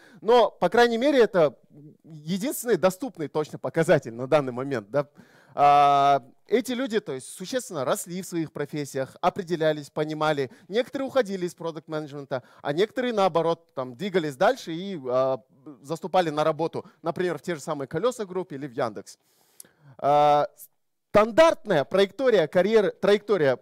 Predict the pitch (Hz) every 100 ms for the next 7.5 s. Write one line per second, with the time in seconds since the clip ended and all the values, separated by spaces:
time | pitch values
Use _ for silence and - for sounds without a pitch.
0 | - 139 143 143 143 143 139 185 196 151
1 | 190 196 175 226 339 349 196 151 120 _
2 | _ 147 180 269 240 - _ 185 180 214
3 | 160 117 _ 135 113 143 180 339 311 220
4 | 262 135 208 190 117 - _ _ _ _
5 | _ _ _ 147 294 349 330 247 202 208
6 | 233 294 302 302 240 226 196 240 233 196
7 | 151 214 165 110 -